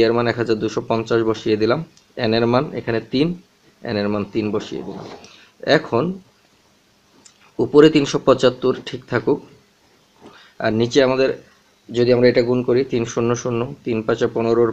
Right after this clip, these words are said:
পাঁচ, হাতে থাকে এক, তিন দুগুণে ছয়, আর একে সাত, হাতে নাই, তিন একে তিন। এটা যদি আমরা, এটা দিয়ে যদি এটিকে ভাগ দেই, তাহলে আমাদের যেটি হবে সেটি হবে শূন্য দশমিক এক। কেন? যেহেতু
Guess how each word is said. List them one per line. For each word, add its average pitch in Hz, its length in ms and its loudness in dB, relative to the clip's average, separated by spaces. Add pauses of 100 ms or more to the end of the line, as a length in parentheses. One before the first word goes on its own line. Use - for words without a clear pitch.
পাঁচ, 117 240 2 (760)
হাতে 113 260 -6
থাকে 143 240 0 (560)
এক, 110 260 -2
তিন 117 140 0
দুগুণে 120 300 0
ছয়, 120 240 4
আর 117 100 4
একে 117 140 -2 (140)
সাত, 113 220 2 (560)
হাতে 113 300 -2
নাই, 151 100 0 (300)
তিন 117 120 -2 (100)
একে 156 160 -2 (260)
তিন। 110 160 -6 (760)
এটা 123 120 2 (100)
যদি 147 220 2
আমরা, 135 160 0 (300)
এটা 123 180 2
দিয়ে 135 160 2
যদি 127 180 0
এটিকে 127 200 -4 (100)
ভাগ 113 140 -2 (120)
দেই, 117 120 0 (360)
তাহলে 123 240 4
আমাদের 120 280 2
যেটি 120 260 0
হবে 120 200 2 (260)
সেটি - 280 -4
হবে 123 160 2 (1160)
শূন্য 113 360 -4 (160)
দশমিক 123 480 -2 (640)
এক। 117 220 2 (240)
কেন? 120 160 2 (800)
যেহেতু 120 280 0